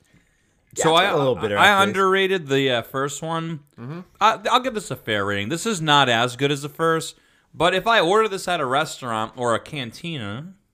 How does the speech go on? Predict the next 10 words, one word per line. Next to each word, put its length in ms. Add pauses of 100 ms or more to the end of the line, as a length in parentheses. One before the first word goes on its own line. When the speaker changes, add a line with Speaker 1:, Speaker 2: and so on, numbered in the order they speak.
(160)
Speaker 3:
Mm-hmm. 220
Yeah, 260
he 100
Speaker 2:
um, 320
Speaker 3:
is. 280
<laughs> 20
Speaker 2:
I 140
wouldn't 240
be 180
upset. 460